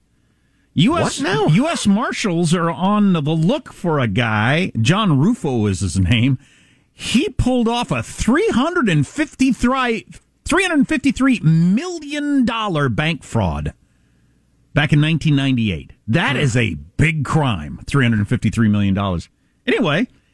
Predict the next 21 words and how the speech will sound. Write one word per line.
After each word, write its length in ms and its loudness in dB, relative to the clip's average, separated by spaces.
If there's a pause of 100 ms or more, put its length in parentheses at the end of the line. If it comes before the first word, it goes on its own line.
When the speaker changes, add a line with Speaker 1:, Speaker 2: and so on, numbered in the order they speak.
(200)
Speaker 1:
he, 160 -2
uh, 340 0
a 40 -2
couple 240 0
of 60 4
years 220 4
back 380 -4
now, 480 2 (480)
um, 280 0
he's 460 0
sitting 580 0
right 200 -4
behind 360 2
home 200 2
plate, 440 -6
got 180 -2
great 240 0
tickets, 460 -2
four 400 0
seats 280 0
up, 280 -2